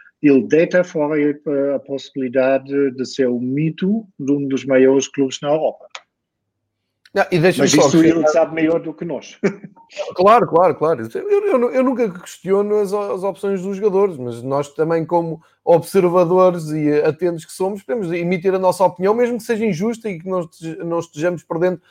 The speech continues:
Speaker 2: de todo o problema. Mas, eh, só acrescentar ao que tu disseste, e o Bayern tem uma tradição de aproveitar os seus ex-jogadores,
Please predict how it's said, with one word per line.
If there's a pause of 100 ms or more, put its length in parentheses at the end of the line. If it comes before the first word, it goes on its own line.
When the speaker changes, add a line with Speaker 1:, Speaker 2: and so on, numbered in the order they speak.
(220)
Speaker 2:
de
todo
o
problema.
Mas, (300)
eh,
só
acrescentar
ao
que
tu
disseste,
e
o
Bayern
tem
uma
tradição
de
aproveitar
os
seus
ex-jogadores,